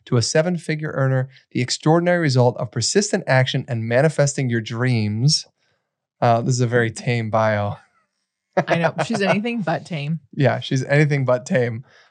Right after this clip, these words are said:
Speaker 2: Nicole,
Speaker 1: Uh,
Speaker 2: if you're listening, I
Speaker 1: she
Speaker 2: know she loves that we said she's anything but tame.
Speaker 1: <laughs> Yeah, she, uh, she's known as the pastor turned stripper, y'all.
Speaker 2: Mm-hmm.
Speaker 1: Um, <laughs> so
Speaker 2: <laughs> Val, I love this. I love this bio. It doesn't include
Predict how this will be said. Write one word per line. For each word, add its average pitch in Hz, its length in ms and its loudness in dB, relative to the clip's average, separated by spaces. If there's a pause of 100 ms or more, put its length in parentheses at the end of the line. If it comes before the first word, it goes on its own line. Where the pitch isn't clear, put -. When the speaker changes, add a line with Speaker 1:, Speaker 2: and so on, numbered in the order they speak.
Speaker 2:
Nicole, 247 380 2
Speaker 1:
Uh, - 20 2
Speaker 2:
if 247 80 -4
you're 220 140 0
listening, 190 640 0 (640)
I 202 140 2
Speaker 1:
she 214 60 4
Speaker 2:
know 214 220 2
she 214 240 0
loves 180 460 -2
that 165 140 -2
we 175 140 -2
said 180 240 -2
she's 190 160 -4
anything 160 420 -2
but 147 220 -2
tame. 190 380 0
Speaker 1:
<laughs> - 60 0 (320)
Yeah, 123 260 0 (140)
she, 175 480 2
uh, 131 380 0
she's 147 220 0
known 185 180 0
as 175 80 -4
the 147 100 -2
pastor 135 440 -2
turned 113 320 -4
stripper, 113 640 -4
y'all. 120 240 4
Speaker 2:
Mm-hmm. 190 320 -2 (240)
Speaker 1:
Um, 117 400 0 (300)
<laughs> 880 320 -2
so - 180 2 (500)
Speaker 2:
<laughs> - 540 -4
Val, 294 340 0 (260)
I 302 140 2
love 285 220 0
this. 285 180 0
I 254 200 2
love 240 180 0
this 247 160 -2
bio. 208 320 0
It 254 360 -2
doesn't 302 280 -2
include 294 400 0